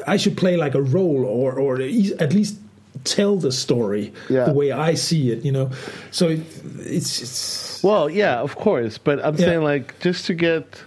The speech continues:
Speaker 2: better at this, at the craft of storytelling, like,
Speaker 1: Oh, yeah.
Speaker 2: it surprises me how many people don't, well, I guess it's people that are not really in the industry, you know? Uh, and I would probably say, like, like you and, like,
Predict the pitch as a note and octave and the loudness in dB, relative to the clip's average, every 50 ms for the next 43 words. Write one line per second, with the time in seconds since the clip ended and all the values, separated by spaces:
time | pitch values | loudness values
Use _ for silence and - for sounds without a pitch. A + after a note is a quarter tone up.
0 | - - - A#2+ - - D3 D3+ D3 D3 C#3+ C3 B2+ B2 B2 - B2 A#2+ - - | -20 -16 -16 -6 0 0 2 2 2 0 0 0 0 -2 -2 -2 -4 -4 -4 -6
1 | - - - - - - B2+ A#2+ - A#2+ - - C3 B2 C3 B2+ - C3+ A#2 - | -10 -14 -14 -12 -6 -4 -2 -2 -2 -4 -2 0 0 0 0 0 -2 -4 -6 -6
2 | - - - C3 C3 C3 C3 C3 A2+ G2+ F2+ F2+ F2+ F#2+ - - - - - - | -6 -4 -2 0 0 0 -2 -2 -2 -4 -2 -4 -6 -6 -8 -10 -12 -12 -14 -18
3 | - - - - - - C3+ D#3 E3+ E3 D#3+ C3+ C3 - A#2+ - D#3+ C3 - D#3 | -20 -20 -18 -14 -6 -2 0 2 2 2 2 2 0 0 0 -2 -2 0 0 0
4 | D#3+ F3 F3+ F3 D#3 D#3+ D3 C#3 C3+ C3 B2 C3 C3+ C3+ C3 C3 C3 B2+ - C3 | 2 0 0 -2 -2 0 0 0 2 2 2 2 2 2 0 0 -2 -2 -2 -2
5 | B2+ A#2+ A#2+ A#2 A#2 A2+ G#2+ G#2+ G#2 - - - - - - - - - - A2+ | -2 0 0 0 0 0 -2 -4 -6 -10 -20 -20 -20 -20 -20 -20 -20 -16 -14 -6
6 | A2 C#3+ C3+ C3 C3+ C#3 C3+ C3 C3 B2 B2+ - - - - - E3 D#3 D#3 D3+ | -2 0 2 2 2 0 0 0 -2 -4 -6 -10 -16 -14 -6 -2 0 0 0 0
7 | C#3 A2+ G#2+ A2+ - - - - - - - - - - - - - - E3+ F#3+ | -2 -4 -8 -10 -14 -14 -16 -16 -16 -20 -20 -20 -20 -20 -20 -10 -6 -2 -2 0
8 | G#3 G#3 F#3+ - - G3 F#3+ F#3+ F3 D#3+ C#3+ C#3 C#3 C#3 C#3 C3+ C3+ C3 C3 B2 | 0 0 -2 -2 0 0 0 2 2 2 2 2 2 2 2 2 0 0 0 0
9 | A2 A2 A2 A2 G#2+ A2 G2 - - D#2+ D2 C#2+ D#2 F#2 - - - G#2+ F#2+ F2+ | 0 0 0 2 2 0 0 -2 -4 -6 -6 -6 -6 -8 -12 -8 -6 -4 -2 -2
10 | F2+ F#2+ - - - A#2+ - - C#3 C3+ C3 C3 C3 C3+ C3+ B2+ A#2+ - - - | -2 -4 -4 -2 -2 -2 0 0 0 0 0 0 0 0 -2 -4 -6 -10 -8 -4
11 | - C#3+ C3+ C3 B2 A#2 - C3 A#2+ A2 A2 G#2+ G#2 - - - - _ _ - | -2 0 0 0 0 0 0 0 0 0 0 -2 -4 -8 -14 -18 -20 _ _ -4
12 | A#2+ A2 A2+ D#3+ F3 F#3 F3+ F3 D#3+ D3 C3+ B2+ B2+ B2 A2+ A2 | -2 -2 0 0 0 2 2 2 0 0 0 0 0 -2 -2 -2